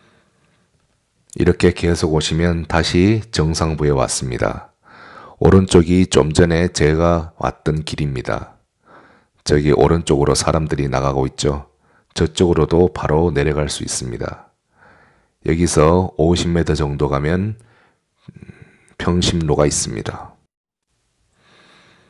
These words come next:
능선길에 돌길로 예쁘게 만들어 놨습니다.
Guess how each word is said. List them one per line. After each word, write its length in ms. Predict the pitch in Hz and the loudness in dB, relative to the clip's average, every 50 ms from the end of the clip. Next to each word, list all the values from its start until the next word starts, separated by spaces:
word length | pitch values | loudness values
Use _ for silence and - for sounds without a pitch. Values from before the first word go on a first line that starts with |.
| _ _ _ _ _ - | _ _ _ _ _ -2
능선길에 1080 | 78 82 85 85 - 90 87 85 - - 90 90 92 85 85 95 107 117 117 107 - - _ _ _ _ _ _ _ | 0 0 0 2 2 0 0 0 0 0 2 2 4 4 4 2 2 0 -2 -4 -10 -18 _ _ _ _ _ _ _
돌길로 840 | - - 78 80 82 82 - - - 90 90 90 92 95 95 95 78 | -2 0 2 2 2 0 -2 -2 0 2 2 4 4 4 4 4 2
예쁘게 480 | - - - - - - 90 85 87 76 | 0 -4 -6 -6 -6 -6 -2 0 0 0
만들어 420 | 71 67 69 69 - 69 73 71 | 0 -2 -2 -2 -4 -4 -2 -2
놨습니다. 840 | 71 69 69 - - - 67 62 60 - 58 57 62 64 - - | -2 -2 -2 -2 -4 -6 -8 -10 -8 -6 -6 -8 -8 -10 -14 -20